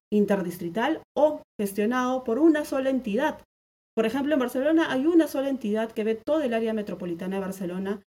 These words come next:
respecto a la gestión de la basura. Y lo mismo deberíamos tener en Lima, pero nuestras leyes obligan a que las municipalidades sean las encargadas de la gestión de la basura porque básicamente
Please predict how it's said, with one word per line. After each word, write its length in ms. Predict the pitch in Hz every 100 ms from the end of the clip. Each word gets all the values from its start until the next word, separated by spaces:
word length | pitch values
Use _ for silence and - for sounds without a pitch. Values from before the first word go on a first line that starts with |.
| _ _
respecto 360 | 196 190 196 208
a 40 |
la 160 | 190 185
gestión 260 | 180 196
de 60 | 202
la 80 | 196
basura. 460 | 170 247 202 165 -
Y 60 | 247
lo 140 | 269
mismo 260 | 320 330 339
deberíamos 520 | 294 233 254 254 254
tener 260 | 202 202 220
en 100 | 220
Lima, 380 | 302 226 170 - _ _ _ -
pero 340 | 208 202 202
nuestras 560 | 202 196 196 208 202 202
leyes 480 | 339 247 240 311 - _ _ -
obligan 480 | 202 285 349 294
a 80 | 220
que 100 | 202
las 160 | 185 180
municipalidades 960 | 185 180 185 180 185 202 220 214 220
sean 300 | 220 247 240
las 160 | 226 220
encargadas 460 | 196 175 175 226 233
de 60 |
la 60 | 202
gestión 240 | 196 208
de 60 | 233
la 60 | 233
basura 380 | 220 277 320
porque 200 | 330 330
básicamente 720 | 370 440 - 247 233 220 262